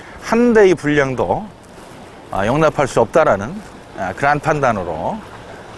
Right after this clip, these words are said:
아, 전수 리콜이, 예, 에이에스를 단행했습니다. 예, 아, 정말 엔에스 사에는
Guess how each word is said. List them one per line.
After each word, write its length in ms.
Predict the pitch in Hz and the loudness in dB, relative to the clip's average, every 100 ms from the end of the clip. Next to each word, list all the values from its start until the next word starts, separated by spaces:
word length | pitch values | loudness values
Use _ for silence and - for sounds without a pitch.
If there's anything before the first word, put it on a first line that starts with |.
| - - - - - | -18 -18 -20 -20 -14
아, 160 | 92 92 | -4 -4
전수 280 | 110 139 135 | 0 0 2
리콜이, 460 | 127 - 113 135 139 - - - - | -2 0 2 2 -2 -10 -18 -18 -14
예, 160 | 90 98 | -8 0
에이에스를 420 | 123 143 - 92 87 | 2 2 0 -4 -4
단행했습니다. 840 | - 113 113 156 - 110 92 87 - - - - - | -4 -4 -2 -4 -4 -2 -2 -4 -10 -18 -16 -18 -12
예, 240 | 95 95 90 - - - - - - - - - - - | -10 -8 -8 -12 -16 -14 -10 -8 -8 -8 -10 -14 -16 -8
아, 340 | 95 98 98 98 | -2 0 0 -2
정말 440 | - 107 107 98 190 226 | -4 0 0 0 -4 -4
엔에스 500 | 107 120 117 - 120 | 0 2 0 -2 -6
사에는 680 | 113 107 95 87 85 175 | -2 0 0 -4 -8 -8